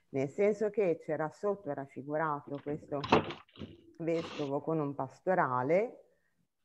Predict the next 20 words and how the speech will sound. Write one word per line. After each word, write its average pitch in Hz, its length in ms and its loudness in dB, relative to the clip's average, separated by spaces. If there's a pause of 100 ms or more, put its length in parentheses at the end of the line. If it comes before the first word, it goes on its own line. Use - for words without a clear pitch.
(140)
qua 135 260 0 (260)
vedete, 139 640 -4 (460)
il 190 160 -2
dipinto 190 500 2
poi 185 200 8
è 165 80 6
stato 151 420 4
rigirato 175 680 6
sotto 143 480 -10
sopra 175 640 -2 (640)
e - 380 2 (360)
è 247 140 -6
stato 175 400 -4
dipinto 175 540 0
questo 151 320 -2
bozzetto 170 760 2
di 156 180 0
Pietro 135 360 -2
e 135 40 0
Paolo. 117 680 -2